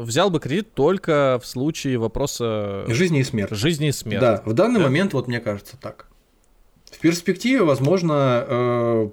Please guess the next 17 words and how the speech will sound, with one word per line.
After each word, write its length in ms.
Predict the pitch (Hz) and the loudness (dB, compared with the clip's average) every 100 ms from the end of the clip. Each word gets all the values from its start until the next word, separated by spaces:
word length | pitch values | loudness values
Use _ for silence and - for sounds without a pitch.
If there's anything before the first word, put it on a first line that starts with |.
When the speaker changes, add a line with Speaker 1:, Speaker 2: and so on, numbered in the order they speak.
| - | -8
Speaker 2:
м, 240 | 135 113 101 | -8 -6 -2
придётся 460 | 113 110 151 - | -2 0 0 -2
взять 260 | 107 123 135 | -2 -2 -2
кредит 380 | 113 101 117 120 | -4 -4 -6 -4
для 800 | 101 104 107 104 101 101 98 95 | -2 0 0 0 -2 -2 -4 -6
покупки 360 | 104 - 127 - | -8 -6 -8 -6
собственного 360 | 110 - 107 | -8 -6 -6
жилья, 260 | 98 101 92 | -4 -6 -6
которого 360 | - 104 95 | -10 -12 -10
у 20 | 95 | -8
меня 200 | 98 92 | -8 -8
пока 220 | - 101 | -10 -10
нет. 340 | 95 92 _ _ - - - - - | -10 -12 _ _ -20 -20 -20 -20 -8
Вот. 400 | 104 104 90 - | -2 -2 -2 -10
А 680 | - 117 120 113 110 110 104 | 0 2 4 4 2 2 0
Speaker 1:
А 440 | 104 104 104 104 92 _ _ - _ | -4 -6 -8 -10 -12 _ _ -20 _
бизнес? 680 | 117 117 120 120 135 - | -6 -2 -2 -2 -4 -8